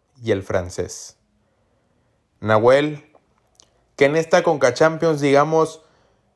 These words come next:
en la burbuja que la propia concacaf se inventó en Orlando y donde se llevaron a cabo los últimos enfrentamientos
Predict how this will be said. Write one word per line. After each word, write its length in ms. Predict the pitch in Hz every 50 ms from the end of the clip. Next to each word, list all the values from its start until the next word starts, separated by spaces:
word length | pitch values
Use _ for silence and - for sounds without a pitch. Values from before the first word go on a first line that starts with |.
| _ _ _ _ _ _ _ _ _ _ _ _ _ _ _ _ _ -
en 180 | 143 143 143
la 80 | 143 139
burbuja 640 | 135 143 143 143 139 139 165 165 - 180 175 175 -
que 800 | 139 131 131 127 123 123 120 120 117 117 117 117 107 - - -
la 300 | 127 127 127 123 123 -
propia 320 | 147 160 160 180 175 165
concacaf 460 | 165 151 139 - 127 120 - 147 147
se 120 | - - 151
inventó 540 | 139 131 120 123 120 120 117 117 147 147
en 80 | 156 151
Orlando 800 | 139 127 - 117 117 120 127 127 127 127 139 170 196 - - _ _
y 140 | 120 120 117
donde 240 | 117 120 120 117
se 120 | 110 120 117
llevaron 360 | 117 117 120 131 143 151 139
a 100 | 123 117
cabo 220 | - 135 135 143
los 220 | 139 131 127 127 -
últimos 400 | 147 143 147 156 156 156 147 156
enfrentamientos 880 | 143 127 127 127 120 117 120 113 117 123 127 127 123 139 139 139 -